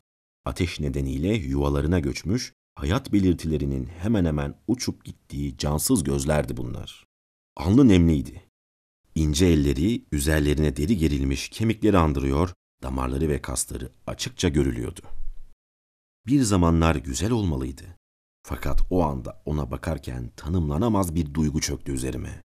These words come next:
Onu toprağa vermek için hazırlık yapanlardan öğrendiğime göre bu kadar bir deri bir kemik kaldığı halde hala yaşamayı sürdüren bir insan görülmemiş.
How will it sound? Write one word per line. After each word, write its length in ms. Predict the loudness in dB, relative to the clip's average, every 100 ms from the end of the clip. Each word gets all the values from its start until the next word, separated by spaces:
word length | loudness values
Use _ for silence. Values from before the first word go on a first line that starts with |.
| _ _ _ _ _ _ _ 4
Onu 240 | 6 6
toprağa 420 | 0 -2 2 4
vermek 320 | 6 4 0
için 240 | -4 -6 -6
hazırlık 560 | -8 -8 -4 -2 0
yapanlardan 720 | -2 -2 -4 -2 -4 -6 -8 -8
öğrendiğime 640 | -6 -4 -2 -4 -2 -2 -2
göre 360 | -4 -6 -14 _ _
bu 100 | -2
kadar 440 | 2 4 6 6 6
bir 240 | 6 8
deri 300 | 6 4 2
bir 160 | 2 0
kemik 360 | -2 -2 -2
kaldığı 340 | -2 -2 2 0
halde 420 | 0 -4 -6 -10
hala 640 | -12 -10 0 4 4 6
yaşamayı 500 | 4 2 -2 0 0
sürdüren 580 | -2 -4 -8 -2 -2 0
bir 100 | 0
insan 460 | 0 0 -2 -2 -6
görülmemiş. 800 | -8 -4 -2 -2 -6 -12 -14